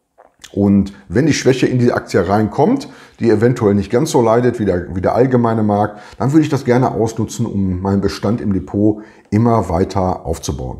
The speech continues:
Aktuell bin ich mit gut zwanzig Prozent meiner angepeilten Investsumme hier drin und mal schauen, wie ich den Rest jetzt in den nächsten Monaten und Jahren investieren kann.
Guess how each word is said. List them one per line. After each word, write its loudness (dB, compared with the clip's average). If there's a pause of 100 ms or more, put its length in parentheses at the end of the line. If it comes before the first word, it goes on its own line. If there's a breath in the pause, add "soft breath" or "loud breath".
Aktuell 4
bin 4
ich -2
mit 0
gut -2
zwanzig -4
Prozent -4
meiner 0
angepeilten 0
Investsumme 0
hier 4
drin 2 (400 loud breath)
und 0
mal 2
schauen, 2
wie 2
ich -4
den -4
Rest -4
jetzt -6
in -4
den -2
nächsten -4
Monaten -4
und -8
Jahren -4
investieren 0
kann. -6